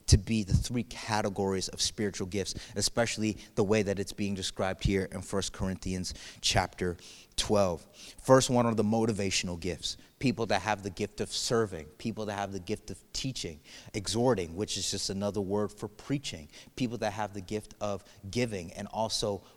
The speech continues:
mercy. We know plenty of people, there are plenty of people I can think of right now in this church that exemplify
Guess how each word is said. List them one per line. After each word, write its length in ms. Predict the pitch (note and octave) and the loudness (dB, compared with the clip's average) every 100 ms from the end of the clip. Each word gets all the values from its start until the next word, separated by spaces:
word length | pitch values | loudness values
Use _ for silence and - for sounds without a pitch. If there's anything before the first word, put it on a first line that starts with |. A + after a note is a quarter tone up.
| - | -6
mercy. 540 | G#2 A2+ - F#2 D2+ | -4 -2 -4 -8 -10
We 140 | G2 F#2+ G2+ | -8 -6 -4
know 200 | G2+ G2+ | -4 -4
plenty 360 | - A2+ A2 | -4 -4 -4
of 100 | G2+ | -6
people, 340 | - A2 A2 G#2+ | -6 -6 -4 0
there 140 | A2 | 0
are 60 | A2 | 0
plenty 280 | B2 G#2+ | -4 -6
of 80 | G2+ | -6
people 380 | - G#2 G#2 - | -8 -6 -6 -4
I 140 | - G#2+ | -6 -6
can 220 | G2 F#2 | -6 -8
think 320 | - B2 A2+ | -6 -4 -2
of 180 | G#2 F2+ | -4 -2
right 180 | G2+ G2+ | -4 0
now 280 | G#2+ A2 | 0 0
in 80 | A2 | -2
this 120 | G#2+ | -4
church 480 | - - D3 A#2+ - - - - | -6 -4 -6 -6 -12 -18 -16 -6
that 120 | A2 | -4
exemplify 760 | G2 G#2 G2 G2+ G2 F#2 F2+ | -4 -6 -8 -6 0 2 2